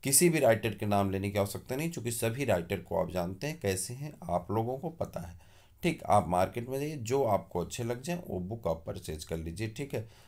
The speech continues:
रस्तोगी पब्लिकेशन से लेकर किसी पब्लिकेशन का मैं नाम नहीं लेना चाहता यहाँ पे, तो आप उस बुक को परचेज कर सकते हैं मार्केट से, ऑब्जेक्टिव बायोलॉजी।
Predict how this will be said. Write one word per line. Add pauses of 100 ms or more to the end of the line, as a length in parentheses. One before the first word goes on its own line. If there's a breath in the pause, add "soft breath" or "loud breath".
(120)
रस्तोगी
पब्लिकेशन
से
लेकर
किसी
पब्लिकेशन
का
मैं
नाम
नहीं
लेना
चाहता
यहाँ
पे, (480 loud breath)
तो
आप
उस
बुक
को
परचेज
कर
सकते
हैं
मार्केट
से,
ऑब्जेक्टिव
बायोलॉजी।